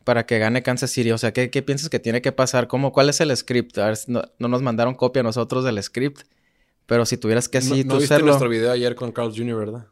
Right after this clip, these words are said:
Speaker 1: Ah, ¿sí lo tienes?
Speaker 2: Ya salió el script.
Speaker 1: Híjole.
Speaker 2: Pero para verlo tienes que irte a nuestra página de Instagram.
Speaker 1: <laughs>
Speaker 2: Ahí lo vas a ver.
Speaker 1: A ver, pues cuéntamelo.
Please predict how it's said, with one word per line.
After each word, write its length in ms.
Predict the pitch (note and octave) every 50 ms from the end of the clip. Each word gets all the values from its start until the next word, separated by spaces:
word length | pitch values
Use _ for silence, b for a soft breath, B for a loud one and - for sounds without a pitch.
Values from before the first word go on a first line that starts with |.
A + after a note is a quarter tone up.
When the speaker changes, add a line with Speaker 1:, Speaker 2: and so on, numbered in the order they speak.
| _ _
Speaker 1:
Ah, 140 | - B2+
¿sí 100 | B2 -
lo 100 | C#3 C#3+ C#3
tienes? 440 | E3 F3+ F#3 E3+ C#3 C3 - - - G2+
Speaker 2:
Ya 180 | G2 G#2 G#2
salió 220 | - - G#2+ G#2+ G#2+
el 80 | A2
script. 400 | G#2+ - - A2+ A#2+ C3 B2 - - _ _ _
Speaker 1:
Híjole. 560 | - B2+ C#3 - - C3 A#2 G#2 G2 G#2 - _ - _
Speaker 2:
Pero 220 | - A2 G#2+ G#2+ G#2
para 180 | - G#2 G#2
verlo 220 | G#2 G#2 G#2+ A#2 A2
tienes 240 | A#2 A2+ A2+ A2 -
que 60 | A#2
irte 120 | A2 - A#2
a 20 |
nuestra 200 | A2+ G#2+ A2 -
página 260 | - G#2+ G2+ A#2 A2+ G#2+
de 80 | -
Instagram. 360 | - - D#3+ C#3+ A3 F#3+ D3 G#2 G2+ F#3 D#3+
Speaker 1:
<laughs> 100 | - -
Speaker 2:
Ahí 140 | - G#2 G#2+
lo 120 | G#2+ G#2+
vas 160 | A2 G#2+ -
a 60 | A#2 G#2+
ver. 200 | G#2 G#2+ G#2 b b b
Speaker 1:
A 100 | _ -
ver, 220 | G#2 A2+ B2+ B2 -
pues 140 | - A#2+ -
cuéntamelo. 540 | - C3 D3 D3+ - F3 E3+ E3 D3+ C#3